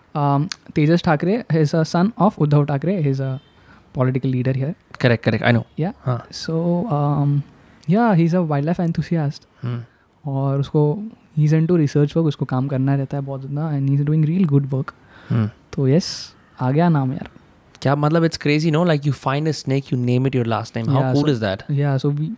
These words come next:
Speaker 1: our people, अपने जो भाई लोग हैं, बहुत सारे छोटी-छोटी चीज़ें, abnormal behavior, आ, कुछ छोटी-मोटी चीज़ें, इसके ऊपर बहुत ज़्यादा कंटिन्यूअसली पेपर वर्क्स लिखते रहते हैं,
Speaker 2: हाँ।
Speaker 1: अलग-अलग नोटेशंस, अलग-अलग साइंस के लिए। काम करते रहते हैं।
Speaker 2: Do you ever get international attention or recognition कि हम आपको करेंगे, हम आ-,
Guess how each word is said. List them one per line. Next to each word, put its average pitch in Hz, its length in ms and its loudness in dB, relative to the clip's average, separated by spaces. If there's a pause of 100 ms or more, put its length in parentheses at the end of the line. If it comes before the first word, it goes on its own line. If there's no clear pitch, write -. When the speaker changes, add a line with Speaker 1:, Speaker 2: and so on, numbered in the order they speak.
Speaker 1:
our 147 240 0
people, 165 400 0
अपने 147 260 2
जो 151 80 4
भाई 127 200 0
लोग 143 200 4
हैं, 147 140 0
बहुत 139 200 -2
सारे 151 160 0
छोटी-छोटी 143 400 0
चीज़ें, 135 300 -2
abnormal 139 380 2
behavior, 135 480 0 (540)
आ, 135 120 -2
कुछ 147 200 0
छोटी-मोटी 151 380 4
चीज़ें, 151 200 0
इसके 151 140 -4
ऊपर 156 120 0
बहुत 143 280 -2
ज़्यादा 151 180 2
कंटिन्यूअसली 147 560 0
पेपर 139 300 0
वर्क्स 139 240 -4
लिखते 135 220 -6
रहते 131 220 -4
हैं, 151 260 -8
Speaker 2:
हाँ। 120 140 4
Speaker 1:
अलग-अलग 135 320 2 (180)
नोटेशंस, 135 460 2
अलग-अलग 131 360 0
साइंस 135 360 0
के 143 100 -4
लिए। 139 160 2 (360)
काम 139 160 0
करते 131 240 -2
रहते 123 200 -4
हैं। 131 80 -4
Speaker 2:
Do 151 80 4
you 214 120 4
ever 202 240 4
get 208 180 2 (100)
international 156 600 2
attention 147 340 0
or 131 140 2
recognition 135 440 -2
कि 151 100 -4
हम 135 280 2
आपको 131 360 2
करेंगे, 117 380 4
हम 117 280 0
आ-, 120 160 0